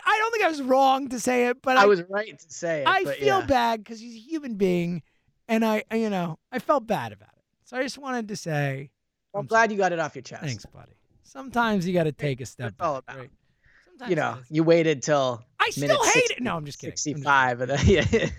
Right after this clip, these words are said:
Speaker 1: I still hate
Speaker 2: I'm
Speaker 1: the
Speaker 2: sure
Speaker 1: guy,
Speaker 2: Carson's
Speaker 1: but
Speaker 2: still listening and he heard this.
Speaker 1: So, Carson, thanks for, for making it through the whole episode. An hour and eight minutes in, I appreciate you hearing,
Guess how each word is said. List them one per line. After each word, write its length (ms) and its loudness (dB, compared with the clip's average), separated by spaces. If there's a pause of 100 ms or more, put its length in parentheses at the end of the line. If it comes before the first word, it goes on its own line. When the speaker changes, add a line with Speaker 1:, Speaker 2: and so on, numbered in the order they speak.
(240)
Speaker 1:
I 40 -18
still 200 2
hate 160 0
Speaker 2:
I'm 80 2
Speaker 1:
the 60 -4
Speaker 2:
sure 140 2
Speaker 1:
guy, 60 -6
Speaker 2:
Carson's 320 -4
Speaker 1:
but 80 -20
Speaker 2:
still 280 -6
listening 400 -10
and 100 -14
he 60 -14
heard 300 -10
this. 300 -12 (120)
Speaker 1:
So, 140 -20
Carson, 440 -4
thanks 280 -16
for, 320 -14
for 120 -10
making 340 -12
it 100 -18
through 120 -20
the 100 -16
whole 120 -18
episode. 480 -20 (360)
An 100 -10
hour 260 -2
and 100 -8
eight 160 -12
minutes 300 -12
in, 140 -16
I 100 -18
appreciate 440 -20
you 140 -20
hearing, 220 -20